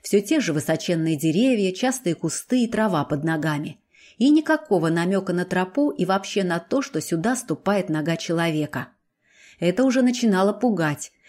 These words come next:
но признаки паники в душе я гасила в зародыше,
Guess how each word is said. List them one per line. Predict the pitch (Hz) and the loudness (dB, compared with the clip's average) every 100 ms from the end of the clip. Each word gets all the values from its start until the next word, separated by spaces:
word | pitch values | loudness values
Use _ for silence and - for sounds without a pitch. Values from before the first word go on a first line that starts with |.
| _ | _
но | 165 170 | -4 0
признаки | 185 202 180 180 | 2 2 2 0
паники | 185 247 294 214 - | -2 2 4 2 0
в | 156 | -2
душе | 160 - 262 | -2 -2 0
я | 262 165 | 0 0
гасила | 165 165 - 220 | 0 -2 0 0
в | 202 | 0
зародыше, | 185 202 214 151 139 208 | 2 2 2 2 -2 -8